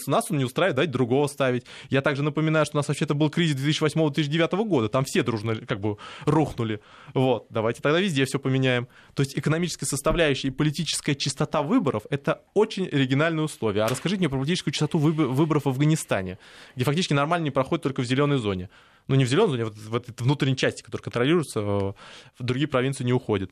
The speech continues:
Или расскажите мне, пожалуйста, про тогда, че происходит в Ливии сейчас. То же самое, в принципе. Одни поставили на одних, другие поставили на других. То есть, как ни парадоксально, это очередной сигнал Ирану, что зря вы в свое время договорились о сделке. Лучше бы разработал сейчас ядерное оружие, договаривались бы вместе с ним.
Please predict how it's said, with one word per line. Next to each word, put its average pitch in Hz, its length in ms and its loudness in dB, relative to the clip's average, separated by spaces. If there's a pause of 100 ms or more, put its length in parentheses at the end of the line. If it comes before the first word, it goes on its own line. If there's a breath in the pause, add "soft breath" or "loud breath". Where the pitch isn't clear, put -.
(160 soft breath)
Или 131 160 2
расскажите 160 340 -2
мне, 135 40 -2
пожалуйста, 139 360 0
про 131 520 2
тогда, 123 520 2
че 139 120 0
происходит 135 460 0
в 110 100 -2
Ливии 110 300 2
сейчас. 113 480 -4 (1120)
То 175 120 2
же - 60 -6
самое, 147 300 0
в - 60 -6
принципе. 117 320 -4
Одни 147 120 4
поставили 143 300 0
на 139 60 2
одних, 160 200 0
другие 123 220 0
поставили 135 300 0
на 123 60 -2
других. 107 400 -4 (360)
То - 60 -2
есть, 135 100 0
как 175 140 -2
ни 175 60 0
парадоксально, 160 540 2
это 135 120 2
очередной 151 320 0
сигнал 147 400 0
Ирану, 165 340 2
что 139 320 2
зря 147 320 4
вы 123 140 -2
в - 60 -10
свое 135 200 2
время 185 260 2
договорились 127 440 2
о 165 60 2
сделке. 123 400 0
Лучше 139 220 2
бы 131 100 0
разработал 147 260 2
сейчас 139 160 -4
ядерное 139 300 2
оружие, 220 200 2
договаривались 135 380 2
бы 113 60 -10
вместе 135 260 -2
с - 80 -10
ним. 98 240 -4